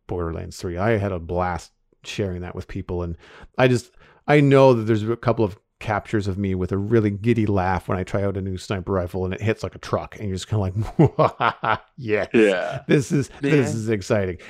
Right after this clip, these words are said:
Speaker 1: And if it looks cool at the same time, like, if it also has the cool sci-fi kind of vibe to it and
Speaker 2: Yeah.
Speaker 1: all that kind of stuff, like, th-, there's a lot to it there.
Speaker 2: It would have been fun to play more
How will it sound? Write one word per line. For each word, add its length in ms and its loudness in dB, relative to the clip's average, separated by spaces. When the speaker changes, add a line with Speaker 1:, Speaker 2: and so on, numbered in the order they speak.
Speaker 1:
And 160 6
if 100 6
it 80 4
looks 320 2
cool 320 10
at 80 0
the 80 -12
same 240 0
time, 400 0
like, 160 0
if 60 2
it 80 2
also 260 4
has 180 2
the 80 0
cool 200 0
sci-fi 720 -4
kind 160 -4
of 100 -6
vibe 420 -2
to 200 -8
it 180 -8
and 160 -8
Speaker 2:
Yeah. 320 4
Speaker 1:
all 100 -2
that 180 -6
kind 140 -10
of 80 -10
stuff, 300 -12
like, 180 -6
th-, 180 0
there's 160 0
a 40 -2
lot 240 0
to 140 -8
it 140 -10
there. 260 -4
Speaker 2:
It 80 4
would 160 4
have 80 2
been 160 -4
fun 260 -10
to 60 -10
play 240 -12
more 500 -12